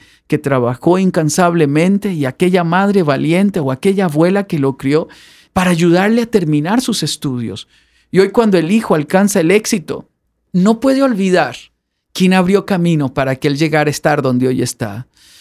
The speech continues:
Cuando los adultos se comportan como si fueran también iguales a los jóvenes, y esto es muy común entre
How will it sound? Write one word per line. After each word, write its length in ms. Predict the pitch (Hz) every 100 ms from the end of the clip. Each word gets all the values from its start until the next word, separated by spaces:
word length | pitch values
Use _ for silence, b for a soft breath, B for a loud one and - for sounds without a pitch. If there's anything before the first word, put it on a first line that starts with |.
| b b -
Cuando 280 | 175 170
los 220 | 156 151 131
adultos 460 | 143 196 202 220
se 120 | 175
comportan 640 | 151 147 - 190 196 190 156
como 260 | 151 151
si 140 | - 139
fueran 720 | - 185 208 180 156 - - -
también 640 | 170 151 165 208 208 185 160
iguales 580 | 156 139 175 208 190 170
a 80 |
los 180 | 143 135
jóvenes, 580 | - 156 139 123 123 - B B B
y 160 | 190
esto 320 | 226 262 269 226
es 240 | 160 -
muy 340 | 156 190 247 240
común 460 | 165 151 180 190
entre 420 | 143 135 135 131